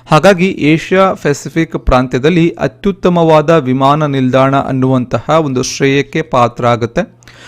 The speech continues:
ಈ ಮೂಲಕ ಅಂತಾರಾಷ್ಟ್ರೀಯ ವಿಮಾನ ನಿಲ್ದಾಣಗಳ ಕೌನ್ಸಿಲ್ ನೀಡುವಂತಹ ವಿಮಾನ ನಿಲ್ದಾಣ ಸೇವೆಯ ಗುಣಮಟ್ಟ, ಏರ್‌ಪೋರ್ಟ್ ಸರ್ವಿಸ್ ಕ್ವಾಲಿಟಿ ಪ್ರಶಸ್ತಿಗೆ ಇದು ಭಾಜನ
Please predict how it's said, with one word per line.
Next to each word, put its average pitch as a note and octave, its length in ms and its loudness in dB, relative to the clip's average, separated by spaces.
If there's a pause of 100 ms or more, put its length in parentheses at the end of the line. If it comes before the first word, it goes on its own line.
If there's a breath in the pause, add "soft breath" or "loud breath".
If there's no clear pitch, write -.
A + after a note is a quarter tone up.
(220 loud breath)
ಈ E3+ 80 6
ಮೂಲಕ F#3+ 360 2
ಅಂತಾರಾಷ್ಟ್ರೀಯ E3+ 1200 0 (140)
ವಿಮಾನ D3 440 0
ನಿಲ್ದಾಣಗಳ C#3+ 680 0
ಕೌನ್ಸಿಲ್ D#3 640 0
ನೀಡುವಂತಹ C3+ 880 0
ವಿಮಾನ D#3+ 480 0
ನಿಲ್ದಾಣ C#3+ 520 0
ಸೇವೆಯ C#3+ 560 0
ಗುಣಮಟ್ಟ, C3+ 600 0 (640 loud breath)
ಏರ್‌ಪೋರ್ಟ್ E3+ 720 2
ಸರ್ವಿಸ್ D3 640 0
ಕ್ವಾಲಿಟಿ C#3 520 2
ಪ್ರಶಸ್ತಿಗೆ C#3 760 -4
ಇದು D3+ 220 0
ಭಾಜನ B2 500 -2